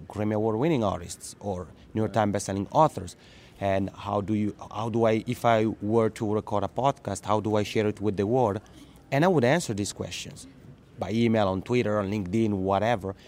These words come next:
And at some point I said to myself, "Hmm, I keep getting these questions. I think I ought to take a step back for a second and assess the whole situation, because there is,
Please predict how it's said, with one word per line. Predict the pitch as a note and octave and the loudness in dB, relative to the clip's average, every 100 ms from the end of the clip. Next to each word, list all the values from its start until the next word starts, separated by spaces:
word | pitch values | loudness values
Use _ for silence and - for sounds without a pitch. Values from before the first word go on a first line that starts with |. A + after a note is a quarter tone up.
| - - - - | -20 -20 -20 -16
And | - | -8
at | C#3+ | -6
some | - D#4+ | -4 -4
point | - G#2+ G2+ | 0 0 0
I | G2 | -6
said | D3+ - | -6 -2
to | |
myself, | G#2+ G#2 F#2+ | -2 0 -2
"Hmm, | A2 F3 - - - | -2 -4 -6 -14 -8
I | C3 | -8
keep | - A#3 B2+ | -4 -6 0
getting | A#2+ A2+ G#2 | 2 2 0
these | A2 - | 0 -2
questions. | - E3+ - G#2+ G2 | -6 -6 -4 -4 -4
I | G2+ | -8
think | - F3+ E3+ - - | -4 -2 -2 -8 -6
I | A2+ D#3 | -2 0
ought | |
to | C#3 | 0
take | - G2 - | -2 -4 -4
a | F#2 | -8
step | - - G2+ E2+ | -8 -6 -6 -4
back | G2 B2+ | -2 -2
for | - F3+ | -4 -8
a | |
second | - F#3 F#3 G#3 F#3+ - | -6 -8 -4 -6 -6 -4
and | A2 | -4
assess | G#2+ A2+ G#2+ | -2 -2 -2
the | G#2 | -2
whole | G#2+ A2 | 0 -2
situation, | A2+ G#2 G#2+ A#2+ - F#2 | -4 -2 -2 -2 -4 -6
because | F2 - G#2+ - - - - - - - | -6 -6 -6 -8 -20 -20 -20 -20 -10 -2
there | D#3 | 0
is, | D3+ | 0